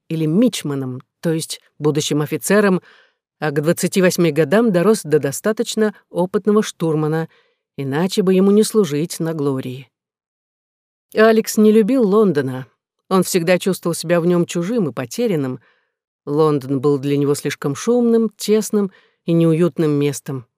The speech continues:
Здесь даже стволы деревьев, если найдёшь одно на заднем дворе, обрастали лишайниками или какой-то мокрой зеленью. На этот раз Алексу не пришлось долго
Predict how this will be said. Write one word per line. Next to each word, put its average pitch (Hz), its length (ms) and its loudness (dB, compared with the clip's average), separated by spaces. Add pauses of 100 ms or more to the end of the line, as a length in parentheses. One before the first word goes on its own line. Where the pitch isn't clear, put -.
(420)
Здесь 185 260 2
даже 214 260 4
стволы 196 540 0
деревьев, 190 760 0 (340)
если 147 180 -4
найдёшь 156 420 2
одно 151 260 0
на 156 120 2
заднем 151 340 0
дворе, 165 380 0 (420)
обрастали 165 560 2
лишайниками 170 800 0
или 147 160 0
какой-то 185 400 -2
мокрой 170 400 0
зеленью. 131 600 -4 (1200)
На 190 120 0
этот 233 220 -2
раз 294 340 -4
Алексу 254 400 -2
не 254 140 0
пришлось - 560 -4
долго 180 380 0